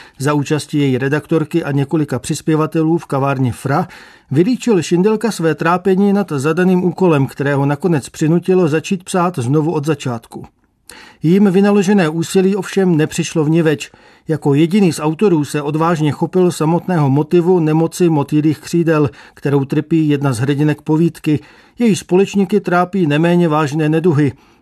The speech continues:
A dokonce se mu podařilo do svého textu bez výraznějších úprav organicky začlenit i jemu svěřená slova Olgy Joklové.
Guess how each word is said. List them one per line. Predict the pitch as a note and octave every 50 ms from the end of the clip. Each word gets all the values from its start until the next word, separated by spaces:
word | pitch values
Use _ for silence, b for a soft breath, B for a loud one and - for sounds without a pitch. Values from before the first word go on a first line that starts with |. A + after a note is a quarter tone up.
| b -
A | F3+ D#3+
dokonce | D3+ G3+ G3 - A#3+ A3+ - C4 A3
se | A#3+ A#3+
mu | A3 F3
podařilo | C#3 F3 F3 G3 G#3 F#3 G3 G#3 G3+ G3+
do | G3 F#3+
svého | - - G#3 F#3 E3 C#3+
textu | - F3+ F3 - - - G#3+ G3+
bez | F3+ F3+ E3 C3+ C3+
výraznějších | C#3 D3+ D#3+ F3 E3 D3+ F3+ F#3 E3+ - D3 B2 - E3+
úprav | E3 D#3 - F#3 F#3+ F3+ F3+ - -
organicky | - E3+ F#3 F3+ F3+ G3 G3+ G3 F3+ - - D#3 C3
začlenit | D3+ D3+ D3+ - F#3 F3+ F#3 G3 G3 F#3+ - -
i | G#3 G3
jemu | F#3 D#3+ D#3+ E3 F3+ F#3+
svěřená | F3 - E3 F3 F3 F#3 F#3+ E3 D3 C3 A#2
slova | - - D#3 D#3+ D#3+ F3 E3 E3 -
Olgy | C#3+ C#3+ C#3 C3+ C#3+ C#3
Joklové. | C#3 C#3 - - D3 C3 A#2 A#2+ G#2